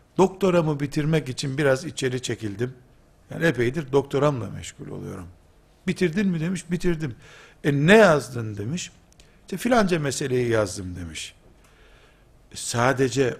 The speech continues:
onu mu yazdın? Ne kadar?" "Dört senedir yazıyorum." demiş. "Dört senedir sen bir işle mi uğraştın?" demiş. "E, evet hocam ama iyi yazdım." demiş. Dönmüş Mustafa Sabri Efendi'ye demiş ki,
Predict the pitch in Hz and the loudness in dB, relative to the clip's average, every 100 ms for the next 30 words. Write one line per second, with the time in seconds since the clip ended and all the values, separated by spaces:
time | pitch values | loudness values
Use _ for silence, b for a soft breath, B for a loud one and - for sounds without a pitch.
0 | - 135 131 214 202 123 98 92 101 104 | -6 -2 2 4 4 2 -2 -6 -6 -2
1 | 170 170 196 202 - 202 202 - 165 170 | -2 -2 -4 -6 4 4 4 2 -2 -2
2 | 175 160 135 143 117 101 90 82 - - | -2 0 0 -2 -2 -4 -10 -12 -16 -20
3 | b b b b _ 160 202 - - 160 | b b b b _ 8 8 8 2 -2
4 | 160 156 131 151 127 151 226 - 156 120 | -2 -2 -4 -4 -4 -2 0 0 0 -2
5 | 101 98 87 - - 95 101 135 - _ | -4 -6 -6 -8 -12 -12 -12 -14 -16 _
6 | b b b b b b - - 185 185 | b b b b b b -8 -4 4 6
7 | 190 160 139 139 170 165 185 175 180 185 | 6 2 -4 -4 0 2 0 0 0 0
8 | 143 101 - - 78 76 69 - - - | 0 0 -6 -14 -14 -16 -16 -16 -18 -20
9 | _ _ _ _ _ b b b b b | _ _ _ _ _ b b b b b
10 | b b b - 175 175 170 165 139 165 | b b b -2 0 0 -4 -6 -4 0
11 | 156 139 143 135 135 123 131 120 117 110 | 0 2 0 2 2 2 0 0 2 2
12 | 110 117 120 - 98 | 2 2 0 -4 -8